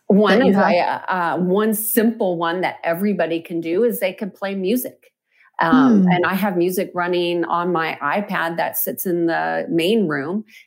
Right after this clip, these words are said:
Speaker 1: and plays music calming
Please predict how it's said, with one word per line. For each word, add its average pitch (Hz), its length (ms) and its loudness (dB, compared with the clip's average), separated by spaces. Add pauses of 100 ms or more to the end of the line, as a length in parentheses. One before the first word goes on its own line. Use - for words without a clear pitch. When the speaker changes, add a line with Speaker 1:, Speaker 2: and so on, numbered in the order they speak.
(120)
Speaker 1:
and 170 400 0 (160)
plays 180 420 0
music 190 580 -2 (180)
calming 170 720 -2